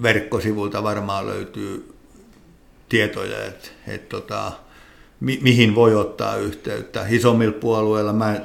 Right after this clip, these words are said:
tänä päivänä tiedän, mutta on ollut, aikaisemmin ainakin oli tämmöisiä niin sanottuja piiritoimistoja maa-, maakuntien kaupungeissa ja jo-, joihin voisit ottaa.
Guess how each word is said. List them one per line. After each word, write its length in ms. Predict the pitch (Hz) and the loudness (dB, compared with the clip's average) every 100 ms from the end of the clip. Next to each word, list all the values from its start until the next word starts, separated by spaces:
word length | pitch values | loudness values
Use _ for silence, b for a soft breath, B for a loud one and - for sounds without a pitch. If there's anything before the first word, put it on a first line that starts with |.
| - | -4
tänä 200 | 110 104 | -2 0
päivänä 360 | 107 104 110 | 0 0 -2
tiedän, 240 | 101 110 104 | -4 -6 -6
mutta 140 | 101 | -4
on 100 | 104 | -2
ollut, 460 | 104 104 104 - - | 0 0 -2 -4 -8
aikaisemmin 520 | 120 123 127 117 110 | 0 2 2 0 -2
ainakin 320 | 113 120 101 113 | -2 -2 -2 -2
oli 120 | 107 | -2
tämmöisiä 340 | 113 113 104 | -4 -4 -4
niin 160 | 110 110 | -2 -2
sanottuja 320 | 107 117 101 | -2 -2 -4
piiritoimistoja 1120 | - 120 110 104 107 107 104 101 - 104 104 | -2 0 0 -2 -4 -4 -2 -4 -8 -8 -6
maa-, 380 | 104 98 - - - - - | -4 -6 -8 -16 -20 -12 -6
maakuntien 600 | 104 - 101 101 101 101 | -6 -6 -8 -6 -6 -4
kaupungeissa 760 | 101 101 98 98 95 95 - | -4 -6 -8 -10 -10 -12 -10
ja 220 | 104 - - B B B B B B B - | -8 -8 -10 B B B B B B B -10
jo-, 220 | 101 104 - | -6 -4 -2
joihin 320 | 113 98 98 | -2 -2 -4
voisit 360 | 101 101 101 107 | -4 -4 -6 -8
ottaa. 520 | 101 - 104 107 | -10 -10 -10 -10